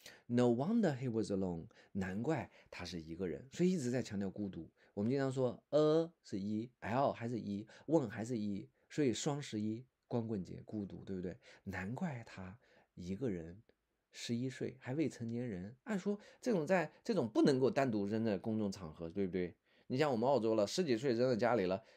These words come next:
说父母这孩子监护权都被，被，被，啊，政府收走，是吧？孩子就不是你的了。那么你，啊，所以他，难怪他是一个人，孤儿一个。I wondered，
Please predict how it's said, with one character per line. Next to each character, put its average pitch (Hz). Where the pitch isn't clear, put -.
说 156
父 156
母 101
这 127
孩 123
子 135
监 165
护 160
权 135
都 170
被， 92
被， 92
被， 90
啊， 90
政 110
府 85
收 90
走， 85
是 101
吧？ 101
孩 113
子 156
就 170
不 143
是 226
你 110
的 58
了。 50
那 110
么 110
你， 92
啊， 90
所 113
以 98
他， 98
难 92
怪 165
他 113
是 101
一 85
个 107
人， 85
孤 135
儿 110
一 95
个。 -
I 143
wondered， 135